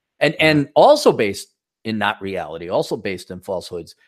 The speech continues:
Speaker 1: but it gives them something to, to complain about and to feel good about themselves. But yes, that's, that's how good we got it, that you can major in fucking shit. There's some gal that was getting her doctorate in Dungeons and Dragons. There's another gal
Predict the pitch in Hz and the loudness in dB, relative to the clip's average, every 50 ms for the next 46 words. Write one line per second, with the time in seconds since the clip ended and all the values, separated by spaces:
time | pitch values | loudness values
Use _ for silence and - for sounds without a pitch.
0 | _ _ _ _ 120 123 120 113 135 135 120 - 123 113 104 - 123 117 110 - | _ _ _ _ -2 -2 2 4 4 4 4 2 0 -2 0 0 0 0 0 -2
1 | - 107 104 101 95 95 95 92 92 87 - - 104 92 87 85 85 - - 101 | -4 -6 -8 -6 -6 -6 -6 -6 -6 -8 -10 -8 -8 -6 -6 -6 -8 -8 -8 -8
2 | 90 - 113 104 98 98 87 95 92 90 - 90 90 - - 95 87 87 - - | -4 -2 -2 0 0 0 0 0 0 0 -2 -4 -10 -10 -8 -6 -6 -6 -6 -6
3 | - - 82 85 80 76 - - 80 80 - - - 82 76 - - - _ _ | -8 -6 -6 -8 -10 -10 -10 -14 -16 -16 -16 -14 -14 -14 -14 -14 -16 -20 _ _
4 | _ _ _ _ _ - 120 120 123 139 135 107 90 - - 139 139 139 - - | _ _ _ _ _ -2 -2 0 2 2 2 2 2 2 4 4 4 2 0 -2
5 | 117 131 139 165 165 - - 185 185 180 170 170 - - - 113 - - 143 160 | 2 2 2 2 2 2 2 6 6 6 6 4 2 -4 -16 -8 0 2 2 2
6 | 156 135 135 139 135 117 107 123 120 123 120 117 113 101 95 - - 107 104 - | 2 2 -2 -4 -4 -2 0 0 2 2 2 2 2 0 -2 -4 -6 -8 -10 -6
7 | 107 120 151 160 - - 139 139 131 143 147 147 156 160 139 - - 95 85 76 | -6 -4 -4 -4 -4 -6 -6 -6 -6 -4 -4 -4 -4 -4 -4 -6 -6 -8 -8 -10
8 | 76 _ _ _ _ _ _ _ _ - 113 113 104 - - 135 131 123 123 - | -14 _ _ _ _ _ _ _ _ -10 -8 -8 -8 -4 0 2 2 2 0 -4
9 | 117 110 - - - 139 - - 117 110 - - 123 120 107 - 120 113 117 117 | -10 -10 -6 -4 -4 -4 -4 -6 -10 -10 -8 -8 -8 -8 -4 -2 0 0 2 2
10 | 113 110 110 101 - - - 113 110 110 101 92 - - 107 101 107 104 - 110 | 0 0 -2 -2 -4 -6 -6 -6 -4 -4 -6 -6 -4 -2 0 0 0 0 -2 -6
11 | 107 101 101 101 92 95 104 104 107 98 104 104 92 - 98 90 92 95 90 87 | -8 -8 -8 -8 -6 -4 -4 -4 -4 -4 -6 -8 -6 -8 -8 -8 -6 -4 -4 -4
12 | 82 76 76 78 - - 92 87 101 104 107 110 104 107 104 - 110 107 107 104 | -4 -6 -10 -16 -14 -14 -10 -8 -6 -2 -2 0 0 0 0 2 2 4 4 6
13 | 104 101 101 - | 4 4 2 -2